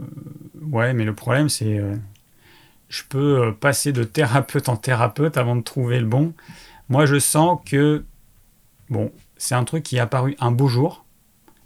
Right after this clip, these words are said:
il y a X années, et qu'il va falloir que je fasse un travail pour voir ce qui s'est passé à ce moment-là, et, euh,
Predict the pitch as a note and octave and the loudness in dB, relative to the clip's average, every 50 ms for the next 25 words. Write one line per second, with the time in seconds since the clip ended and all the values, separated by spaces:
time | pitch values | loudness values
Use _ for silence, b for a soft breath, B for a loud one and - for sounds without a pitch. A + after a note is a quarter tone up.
0 | - - A#2 A2+ A#2 - - - D#3 C#3+ - - B2+ A#2 A2+ B2 D3+ F3 - _ | -10 -2 0 0 0 0 0 -4 -4 -2 -2 0 0 0 0 0 -2 -4 -8 _
1 | b b b b b b b b b b C3 B2 A2 - - B2 B2 C3+ C#3+ C3+ | b b b b b b b b b b -8 -8 -6 -4 -4 -2 0 0 0 0
2 | A#2 G#2+ A2 A2 - - A2 A2+ B2 C3+ - - - A#2 A#2+ - - - B2 A2+ | 0 0 -2 -2 -2 -2 0 2 2 0 0 -2 -4 -6 -6 -4 -4 -4 -2 -2
3 | - A2 G#2+ - - - A2 G#2 A2 A#2+ B2 A#2 - G2 G2+ G2+ A2 B2 - - | -2 -2 -4 -4 -4 -4 -2 0 0 -2 -2 -4 -6 -8 -6 -4 -2 -2 -2 -4
4 | - - - - G#2+ - G#2+ G#2 - - B2 A2 - - B2 A2+ A2+ A2 A2 A#2 | -6 -8 -8 -6 -6 -4 -6 -4 -4 -4 -4 -4 -4 -2 -2 0 0 0 0 -2
5 | C3+ D3+ - _ B B B B B B B B B B B B B B B - | -2 -6 -8 _ B B B B B B B B B B B B B B B -16
6 | - D#3+ A#2+ A2+ A#2 A2+ A2+ A2 A2 A2+ | -10 -6 -4 -2 0 0 0 -2 -4 -4